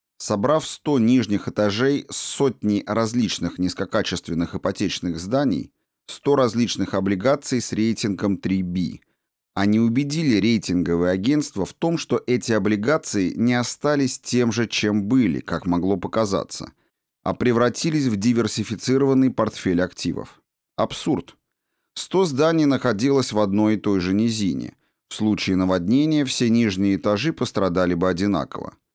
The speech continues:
Но это пустяки. Рейтинговые агентства, получавшие жирный куш от Goldman Sachs и прочих фирм с Уолл-стрит за рейтинг каждой сделки, оценили восемьдесят процентов новой долговой башни как три А.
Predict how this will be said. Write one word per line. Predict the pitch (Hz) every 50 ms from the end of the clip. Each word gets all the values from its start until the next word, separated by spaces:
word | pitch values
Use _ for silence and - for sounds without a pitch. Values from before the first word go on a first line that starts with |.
| _ _ _ -
Но | 95 98 107 127
это | 143 143 135
пустяки. | 127 - 110 - - - 104 - - - 85 - - _ _ _ _ _ _ _ _ -
Рейтинговые | - 147 151 180 185 170 - 156 147 143 135 135 135 135 135
агентства, | 135 127 139 160 170 170 - - - 101
получавшие | - - 101 107 101 - 123 117 110 - - - 110 104
жирный | 95 87 107 123 135 123 117 117 120 113
куш | - - 151 135 110 - - -
от | - 98 87 95
Goldman | 95 104 110 107 98 85 87 90 90
Sachs | 90 - - 117 127 131 131 - - -
и | - 110
прочих | 95 - 113 113 98 - - 95 - -
фирм | - - 117 107 90 87 85
с | - -
Уолл-стрит | 104 98 92 85 - - - - 139 151 160 156 - - - _ _ _ -
за | 92 104 131
рейтинг | 127 127 123 113 - 123 110 107
каждой | - - 113 110 101 95 104 107
сделки, | 95 90 107 110 110 101 87 - - 95 80 - _ _ _ _
оценили | - - 90 - - 117 127 156 175 170
восемьдесят | 160 139 123 131 147 139 - - 131 123 117 104 - 107 87
процентов | - 98 98 - - - 110 107 92 - 98 85 -
новой | 107 107 110 107 101 90 87
долговой | 85 71 82 85 82 78 87 85 82 85 82
башни | 73 76 113 120 120 120 - - 117 110
как | - - - 78 - -
три | - - 92 92 92 - -
А. | - 78 69 62